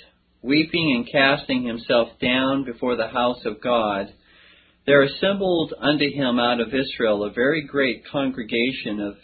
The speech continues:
men and women and children, for the people wept very sore. And Shechaniah,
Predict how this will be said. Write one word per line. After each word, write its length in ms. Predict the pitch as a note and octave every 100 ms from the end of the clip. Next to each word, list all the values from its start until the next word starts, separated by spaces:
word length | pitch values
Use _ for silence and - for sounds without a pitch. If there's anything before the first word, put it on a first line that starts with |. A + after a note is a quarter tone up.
| _
men 400 | A2+ B2 C3+ C#3
and 220 | A#2 G#2
women 380 | A2+ B2 B2+ B2+
and 140 | G#2+ G#2
children, 600 | - A#2+ A#2 G2+ F#2 - _ _ _ _ _ _
for 80 | C3+
the 120 | A#2+ A2+
people 400 | D#3 D3+ B2 A2
wept 340 | B2+ G#2+ - - -
very 320 | A#2 A2+ A2+
sore. 400 | C3+ A#2+ G2 F2 - _ - _ _ _ _ _ _ _ _ _
And 100 | - -
Shechaniah, 840 | F3+ - D3+ C3+ D3 D3 A2+ G#2